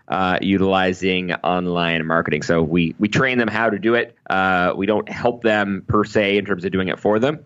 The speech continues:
And, um, you know, the number one thing majority of people have a problem with, uh, is getting enough money when you're in that kind of, like, sub million dollar spot. And the easiest way to fix that is, of course,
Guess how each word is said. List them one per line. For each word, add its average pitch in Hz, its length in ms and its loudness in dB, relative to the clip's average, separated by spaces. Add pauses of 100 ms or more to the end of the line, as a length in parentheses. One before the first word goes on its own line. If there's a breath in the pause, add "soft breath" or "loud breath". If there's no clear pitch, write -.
(160)
And, 98 500 0
um, 90 600 2
you 98 80 0
know, 98 100 2
the 90 80 0
number 92 220 2
one 90 140 2
thing 92 200 -2
majority 117 580 2
of 95 80 0
people 80 300 -8
have 82 160 -4
a - 60 -12
problem 82 340 0
with, 82 400 -2
uh, 85 380 0
is 87 180 0
getting 113 220 0
enough 117 180 0
money 113 480 0
when 98 160 -4
you're 92 140 2
in 90 100 0
that 85 160 0
kind 95 180 -2
of, 85 80 -2
like, 82 200 0
sub 87 280 2
million 87 300 0
dollar 85 320 2
spot. 90 400 0
And 82 160 0
the - 60 -2
easiest 87 340 0
way 90 140 2
to 80 100 0
fix - 240 -4
that 82 240 2
is, 80 140 0
of 76 80 -8
course, 85 260 0